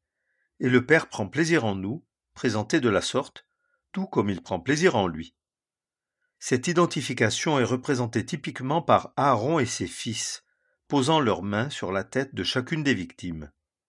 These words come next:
Ils étaient tous devant Dieu dans la valeur du même sacrifice.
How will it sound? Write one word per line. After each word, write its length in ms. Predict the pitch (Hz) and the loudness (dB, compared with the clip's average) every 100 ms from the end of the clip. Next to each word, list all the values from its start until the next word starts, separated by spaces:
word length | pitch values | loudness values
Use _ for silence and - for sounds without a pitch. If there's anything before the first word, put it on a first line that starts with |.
| _ _ _ _ _ _ _ | _ _ _ _ _ _ _
Ils 240 | 151 127 123 | -4 0 2
étaient 280 | 123 127 | 2 -2
tous 280 | 123 175 151 | -2 -4 -2
devant 300 | 123 110 107 | -2 0 0
Dieu 220 | 95 123 | 0 0
dans 140 | 127 101 | 2 2
la 120 | 98 | 2
valeur 440 | 101 127 147 151 | 2 2 2 2
du 120 | 120 95 | -2 -4
même 220 | 113 147 | -2 -2
sacrifice. 840 | - 127 107 - 87 - - - | -4 -6 -8 -10 -10 -12 -14 -18